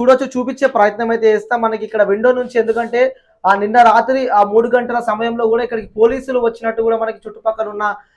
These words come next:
ఆ, ప్రజలు ఎవరైతే ఉంటారో వాళ్ళు మనకి ఇప్పటిదాకా వాళ్ళని మనం అడగడం జరిగింది. So, వాళ్ళు మనతో చెప్పడం జరిగింది.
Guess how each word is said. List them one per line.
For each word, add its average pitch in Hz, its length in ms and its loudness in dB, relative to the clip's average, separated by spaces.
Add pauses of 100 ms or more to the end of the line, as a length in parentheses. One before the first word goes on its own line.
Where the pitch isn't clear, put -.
(200)
ఆ, 190 140 8
ప్రజలు 202 380 4
ఎవరైతే 247 320 6
ఉంటారో 233 340 4
వాళ్ళు 220 240 4
మనకి 214 260 -4
ఇప్పటిదాకా 220 300 0
వాళ్ళని 214 180 2
మనం 208 160 -4
అడగడం 220 340 0
జరిగింది. 226 320 0
So, 226 160 -8
వాళ్ళు 202 180 0
మనతో 196 160 -6
చెప్పడం 220 380 -4
జరిగింది. 220 500 -4